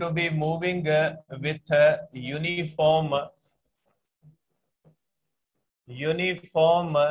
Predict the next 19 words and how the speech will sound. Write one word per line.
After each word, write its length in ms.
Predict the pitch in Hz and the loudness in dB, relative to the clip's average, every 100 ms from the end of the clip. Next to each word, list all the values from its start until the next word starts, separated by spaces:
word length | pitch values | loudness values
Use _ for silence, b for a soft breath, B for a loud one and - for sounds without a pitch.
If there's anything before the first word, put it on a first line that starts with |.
| 147 - _ _ | -2 -14 _ _
speed। 580 | 143 - - 151 131 - - _ - _ _ 202 - _ _ _ _ _ _ _ _ _ | -12 -12 -8 -6 -6 -10 -20 _ -20 _ _ -20 -20 _ _ _ _ _ _ _ _ _
अगर 280 | 165 170 208 - | 2 4 4 2
average 420 | 170 185 208 220 202 | -2 -2 -2 -4 -4
velocity 640 | 202 190 190 - 196 196 202 | 2 2 2 -2 -6 -8 -4
और 140 | 175 165 | 0 0
instantaneous 960 | 175 180 - 185 175 175 175 175 160 160 | 0 -4 -4 -4 -2 -2 -2 -2 -4 -2
velocity 540 | 160 160 156 - 180 160 | 2 2 2 -4 -4 -6
equal 340 | 156 170 165 | -2 0 0
है 80 | 165 | 0
तो 180 | 165 160 | -2 -4
body 300 | 151 151 151 165 | 2 2 2 -2
के 180 | 160 | -2
बारे 300 | 147 143 147 | -2 0 -2
में 120 | 156 156 | 0 -2
हम 120 | 147 | -2
कहेंगे 480 | 147 151 175 156 143 143 _ _ _ - | -2 0 0 0 -4 -4 _ _ _ -4
कि 60 | |
वो 220 | 151 160 160 | 0 0 2
body 380 | 151 151 156 | 4 4 2